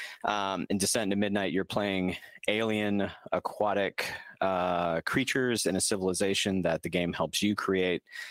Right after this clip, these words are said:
that, uh, live on a world that has never been touched by humanity, um, that are being, uh,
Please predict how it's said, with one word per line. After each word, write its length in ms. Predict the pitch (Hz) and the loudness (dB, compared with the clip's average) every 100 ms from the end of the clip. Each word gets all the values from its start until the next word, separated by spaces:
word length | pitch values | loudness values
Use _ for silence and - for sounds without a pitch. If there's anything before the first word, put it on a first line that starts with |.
| - - - | -16 -14 -2
that, 380 | 87 85 82 - | 0 0 -2 -2
uh, 240 | 92 87 85 | 0 0 0
live 240 | 92 98 | 0 0
on 120 | 95 | 0
a 60 | 87 | 0
world 460 | 85 90 90 87 82 | 0 0 2 0 0
that 160 | 80 | -2
has 160 | 87 - | -2 -2
never 220 | 90 87 | 0 0
been 160 | 82 82 | -2 0
touched 280 | 82 - | -2 0
by 140 | - 76 | -2 -2
humanity, 640 | - 71 71 65 - - - - - - - - | -2 -2 -2 -4 -8 -12 -18 -20 -20 -20 -18 -4
um, 400 | 85 78 78 76 | -2 0 -2 0
that 140 | 82 | 0
are 100 | 78 | 0
being, 440 | 73 80 78 78 76 | -2 -2 0 -2 -2
uh, 500 | - 73 73 71 | -2 -2 -2 -4